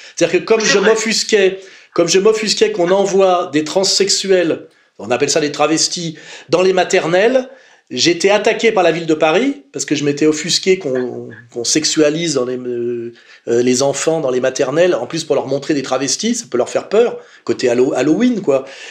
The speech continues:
Speaker 1: Et ben, j'avais, et le, la, l'argument de l'avocat de, d'en face, qui était face à vous, hein, c'était l'argument de l'atteinte aux bonnes mœurs.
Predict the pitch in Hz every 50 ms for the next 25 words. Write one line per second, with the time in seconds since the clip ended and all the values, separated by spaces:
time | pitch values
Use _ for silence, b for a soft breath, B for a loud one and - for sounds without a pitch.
0 | B B - 139 139 165 170 165 170 156 151 165 156 156 147 160 - 151 151 160
1 | 156 151 151 151 165 147 147 170 170 165 156 160 185 185 185 185 180 160 151 147
2 | 143 143 151 151 151 - 160 147 143 139 139 131 131 127 135 135 135 - 202 226
3 | 247 127 - - - - - 127 127 139 135 131 - 131 - - 143 147 202 247
4 | 269 233 175 185 208 208 B B B B B B B B B B B - - 160
5 | 151 151 202 220 220 190 151 143 160 180 175 202 220 202 180 165 180 185 - 214
6 | 202 208 202 - 185 175 175 160 151 151 - - - - _ _